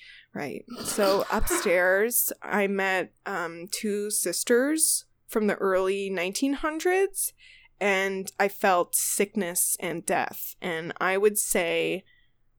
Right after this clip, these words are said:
Speaker 1: that they would be, would have been seen as a mist.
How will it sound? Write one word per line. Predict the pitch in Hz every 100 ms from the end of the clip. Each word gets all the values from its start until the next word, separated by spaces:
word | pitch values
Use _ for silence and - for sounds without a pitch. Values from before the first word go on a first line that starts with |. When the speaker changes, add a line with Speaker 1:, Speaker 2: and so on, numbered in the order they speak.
| -
Speaker 1:
that | 190 175 -
they | 190
would | 180 180 -
be, | 180 -
would | 190
have | 190 -
been | 180 175
seen | - 202 175 165 151 - -
as | 180
a | 180 160
mist. | 175 196 294 - - -